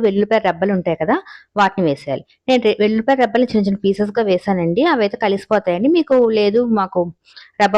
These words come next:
పలంగా ఉండాలంటే ఆ విధంగా వేసుకోవచ్చు. So, వేగిన తర్వాత ఒక టమాటాను కూడా మనం చిన్న చిన్న పీసెస్‌గా కట్ చేసి వేసేయాలి. ఇప్పుడు టమాటా మగ్గడానికి మూత పెట్టేసి టమాటా మగ్గిపోతుంది. టమాటా మగ్గిపోయిన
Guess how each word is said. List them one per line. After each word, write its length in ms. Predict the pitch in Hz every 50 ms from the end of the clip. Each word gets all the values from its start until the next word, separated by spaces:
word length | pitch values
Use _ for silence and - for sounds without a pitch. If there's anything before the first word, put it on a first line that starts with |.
| 208 226
పలంగా 260 | 220 220 214 220 220 214
ఉండాలంటే 320 | 196 190 180 185 202 226 262
ఆ 80 | 226 190 170
విధంగా 240 | 170 170 180 190 165
వేసుకోవచ్చు. 400 | 147 - - - 131 113 _ - _ - -
So, 80 | 233 220 202 202
వేగిన 260 | 208 196 214 214 214 208
తర్వాత 300 | 202 196 175 175 170 - 277 311 277
ఒక 120 | 254 - 208 208
టమాటాను 460 | 190 185 185 190 190 - 214 208 202 202
కూడా 100 | 202 226 233
మనం 120 | 233 220 208
చిన్న 140 | - 185 175 -
చిన్న 120 | 190 190 -
పీసెస్‌గా 360 | 185 180 - 185 190 185 196 196 -
కట్ 120 | 170 - - -
చేసి 160 | 151 - 226 247 226
వేసేయాలి. 400 | 170 - - 147 139 139 139 139 - - - - -
ఇప్పుడు 180 | _ _ - 220
టమాటా 300 | 208 208 214 214 214 247 233 220
మగ్గడానికి 360 | 202 - 202 202 214 214 208 202
మూత 140 | 190 185 - _ -
పెట్టేసి 280 | 175 180 185 180 185 - 214
టమాటా 220 | 190 185 - 202 190
మగ్గిపోతుంది. 600 | 175 156 165 - - 160 - - 156 151 175 247 370 - - - - - _ -
టమాటా 320 | 220 214 208 208 214 - 240 226
మగ్గిపోయిన 380 | 202 185 180 - 196 202 190 180